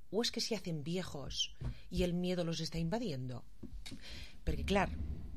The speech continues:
mm, no es li pot posar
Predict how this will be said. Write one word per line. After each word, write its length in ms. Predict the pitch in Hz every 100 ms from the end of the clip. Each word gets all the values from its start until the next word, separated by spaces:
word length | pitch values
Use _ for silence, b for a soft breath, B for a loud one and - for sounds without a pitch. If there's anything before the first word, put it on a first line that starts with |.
| - - - - - - - - - -
mm, 420 | 170 156 147 139 - - - - - - - - 151
no 60 |
es 80 | 147
li 60 | 226
pot 100 | 269
posar 200 | 196 147